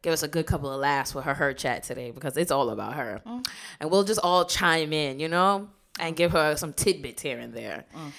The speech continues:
Speaker 1: And of course, Yellow Yam will give us our, close us out with our, her quote.
Speaker 2: Mm.
Speaker 1: But, uh,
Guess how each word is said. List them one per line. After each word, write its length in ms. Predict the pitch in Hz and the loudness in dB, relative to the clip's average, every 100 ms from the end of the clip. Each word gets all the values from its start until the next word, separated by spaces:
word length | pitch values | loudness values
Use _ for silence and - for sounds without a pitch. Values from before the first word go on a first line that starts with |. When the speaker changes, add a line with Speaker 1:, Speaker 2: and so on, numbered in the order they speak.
| - | -12
Speaker 1:
And 120 | 165 165 | -4 -2
of 140 | 147 | -2
course, 420 | - 185 135 123 | 0 2 2 2
Yellow 220 | 143 147 | 4 4
Yam 280 | 139 139 135 | 4 2 -2
will 80 | 127 | -4
give 180 | 139 123 | -4 -2
us 120 | 131 | 0
our, 160 | 131 127 - - | 0 -2 -4 -2
close 260 | 165 143 | 2 2
us 100 | 135 | 2
out 160 | 139 120 | 2 2
with 120 | 123 | 0
our, 120 | 127 | -2
her 160 | 135 143 | -2 -4
quote. 360 | 123 143 107 - - 165 | -6 -6 -6 -8 -16 -16
Speaker 2:
Mm. 200 | 156 143 _ - - - - - | -16 -16 _ -18 -16 0 10 12
Speaker 1:
But, 280 | 226 190 | 12 6
uh, 240 | 147 135 | 4 0